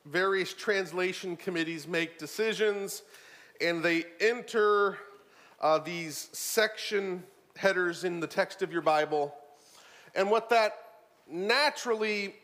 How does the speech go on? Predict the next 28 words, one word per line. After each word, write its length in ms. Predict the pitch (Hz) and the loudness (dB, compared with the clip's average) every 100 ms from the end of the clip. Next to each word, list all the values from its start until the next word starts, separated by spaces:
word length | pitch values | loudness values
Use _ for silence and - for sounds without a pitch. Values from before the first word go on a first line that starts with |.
| _ _ - | _ _ -2
implies 1000 | 190 185 - 262 247 175 151 156 156 151 - | -2 -2 0 2 4 6 4 2 -2 -6 -8
is 140 | 160 | -2
that 200 | 170 151 | 0 2
now 240 | 175 185 185 | 2 4 4
we're 260 | 180 165 - 170 | 0 -4 -6 -2
in 140 | 175 | -2
a 40 | 156 | -2
different 400 | 156 151 - - | -6 -6 -8 -6
subject, 640 | - 156 131 107 - - _ _ _ _ _ _ | -2 -2 -2 -10 -10 -20 _ _ _ _ _ _
that 200 | 131 131 - | 0 0 0
either 200 | 151 156 | 0 0
the 140 | 131 | -4
situation 880 | 127 - - 240 - 226 208 202 208 | -6 -4 -2 -2 -2 0 2 2 -2
has 100 | 202 | -4
changed, 640 | 185 - 208 190 185 185 - | -6 -2 0 2 2 -2 -4
the 60 | 131 | -4
location 680 | 127 135 - 233 208 220 | -2 -2 0 0 0 -2
has 120 | 190 175 | -4 -6
changed, 560 | - 202 180 165 170 | -6 -4 -2 -2 -4
something 440 | - 240 240 233 214 | -2 -2 0 0 -2
is 100 | 190 | -2
different, 340 | 180 - 151 | -4 -4 -2
and 100 | 160 | -2
it's 160 | 160 - | -2 0
a, 220 | 165 151 - - - - - | 0 0 -4 -20 -20 -20 -4
and 120 | 147 | -2
it's 180 | 151 151 | -2 0
a, 320 | 160 151 143 | 0 2 0